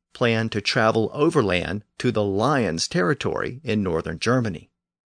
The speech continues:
Richard and his retainers disguised themselves as pilgrims, and they headed out on foot. But three days later,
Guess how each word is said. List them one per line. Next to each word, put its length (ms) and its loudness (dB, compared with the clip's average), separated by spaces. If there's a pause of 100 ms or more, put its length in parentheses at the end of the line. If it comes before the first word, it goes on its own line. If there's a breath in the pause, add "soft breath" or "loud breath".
(540)
Richard 320 0
and 120 0
his 180 -4
retainers 520 -2
disguised 720 -2
themselves 560 -2
as 120 -6
pilgrims, 640 -2 (340)
and 120 -4
they 100 2
headed 400 -2
out 280 0
on 240 -6
foot. 420 2 (800)
But 180 2
three 380 0
days 360 0
later, 420 0